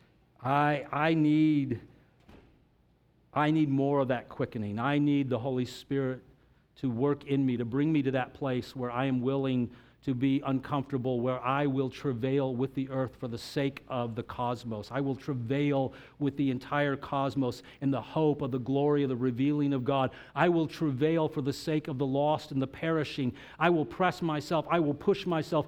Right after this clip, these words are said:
I'll get myself trained if I actually don't have the e-, experience or the knowledge, although my bet is you do. My bet is you do. You just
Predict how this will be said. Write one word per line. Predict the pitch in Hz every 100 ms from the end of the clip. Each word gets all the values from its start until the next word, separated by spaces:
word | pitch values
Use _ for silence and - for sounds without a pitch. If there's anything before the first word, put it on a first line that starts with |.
| - -
I'll | 180
get | 165 160
myself | 143 - 131 -
trained | - 202 214 220 208
if | 175
I | 160 156
actually | 151 - 151
don't | 123 147 165
have | 151 175
the | 165
e-, | 151 143 156 147 160
experience | - - 180 170 -
or | 165
the | 147
knowledge, | 151 156 160 156 - - -
although | 160 165 170
my | 170
bet | 156 190 180
is | 139 117
you | 135
do. | 113 131 101 98 - _ _ _ _ _ _ _ _ _ _ _ _ _ _ _ _ _ _ _ _ _ _ _ _ _ -
My | 151 156
bet | 180 202
is | 165 139 131
you | 131
do. | 120 175 147 123 120 120
You | 151
just | 151 -